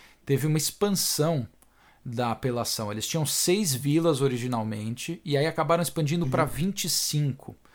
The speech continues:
Speaker 1: Ao invés de criar uma nova apelação completamente diferente, eles expandiram o número de vilas dentro da apelação de São José. É, então,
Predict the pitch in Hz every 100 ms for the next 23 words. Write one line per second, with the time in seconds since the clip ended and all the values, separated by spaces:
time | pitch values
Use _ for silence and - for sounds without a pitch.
0 | - - - 143 139 135 139 131 131 135
1 | 127 131 127 123 120 120 127 113 110 -
2 | 117 113 113 120 113 117 113 131 131 143
3 | 147 147 - 175 143 117 156 139 131 131
4 | 127 120 113 120 127 123 107 120 117 117
5 | 113 113 110 117 - 117 113 104 101 -
6 | - - - - - - - 120 113 107
7 | 104 101 101 101 - - 127 131 156 165
8 | 190